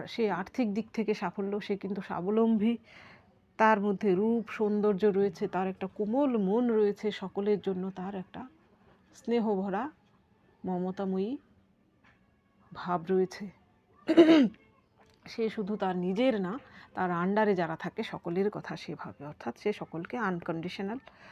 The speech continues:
লাভ করে। অর্থাৎ এই দুটো কার্ড দেখে আমার যা টপিক মাথায় আসছে, দেখুন এতদিন আমি এনিমি নিয়ে রিডিং করছিলাম, আজকে রিডিংটা একদম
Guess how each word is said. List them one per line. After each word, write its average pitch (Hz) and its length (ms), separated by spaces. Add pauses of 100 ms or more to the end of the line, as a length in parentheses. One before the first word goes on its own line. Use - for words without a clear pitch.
(420)
লাভ 135 180 (160)
করে। - 180 (120)
অর্থাৎ 226 240 (140)
এই 285 80 (120)
দুটো 320 160 (140)
কার্ড 196 180 (120)
দেখে 214 240
আমার 214 180
যা 214 140
টপিক 196 240 (120)
মাথায় 170 320
আসছে, - 200 (120)
দেখুন 180 180 (100)
এতদিন 190 340
আমি 226 120 (140)
এনিমি 277 320
নিয়ে 233 180
রিডিং 175 280
করছিলাম, 202 420
আজকে - 200 (100)
রিডিংটা 180 360
একদম 208 180